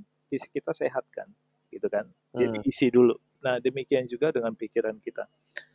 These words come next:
Speaker 1: Di pagi hari itu kita harus memulai dengan mengisi pikiran kita dengan makanan yang sehat buat pikiran, gitu. Terutama
Speaker 2: Hmm.
Speaker 1: hati nurani tadi.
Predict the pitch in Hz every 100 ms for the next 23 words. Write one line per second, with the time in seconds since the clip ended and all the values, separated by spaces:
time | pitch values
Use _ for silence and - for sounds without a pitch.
0 | _ _ 135 135 123 123 120 127 127 -
1 | 165 180 143 151 123 123 - 120 113 120
2 | 131 117 117 107 107 110 - _ 113 113
3 | - - 135 123 107 120 110 113 110 110
4 | 104 - 110 117 - 107 - 101 - 104
5 | 95 - _ _ _ - 110 113 113 117
6 | 120 151 - 113 113 107 98 98 123 120
7 | 120 120 117 123 117